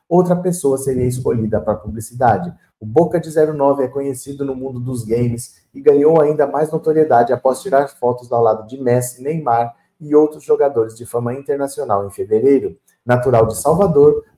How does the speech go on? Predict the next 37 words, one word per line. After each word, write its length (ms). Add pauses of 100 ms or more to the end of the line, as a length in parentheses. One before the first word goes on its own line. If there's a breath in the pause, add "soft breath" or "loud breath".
Boca 280
de 120
zero 260
nove 380
mora 260
atualmente 540
em 40
São 200
Paulo 240
e 80
tem 100
mais 240
de 180
dez 360
milhões 460
de 100
seguidores 560
no 100
Instagram 580 (300 soft breath)
e 60
trezentos 640
e 60
cinco 360
mil 240
no 80
TikTok. 800 (260)
Nos 160
últimos 380
dias, 300
a 80
principal 460
publicidade 720
vista 380
no 100
perfil 360
do 100
influenciador 800